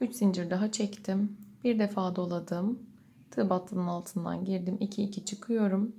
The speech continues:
Burada bir, iki, üç, dört, beş, altı, yedi,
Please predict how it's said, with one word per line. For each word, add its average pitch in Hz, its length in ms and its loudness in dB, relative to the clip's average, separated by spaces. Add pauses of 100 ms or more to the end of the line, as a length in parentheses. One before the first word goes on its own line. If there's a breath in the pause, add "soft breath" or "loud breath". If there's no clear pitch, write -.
(220)
Burada 254 400 2 (560 loud breath)
bir, 233 420 2
iki, 220 460 0
üç, - 380 -6 (100)
dört, 202 540 -2 (800 soft breath)
beş, 214 440 2
altı, 190 460 0
yedi, 196 760 2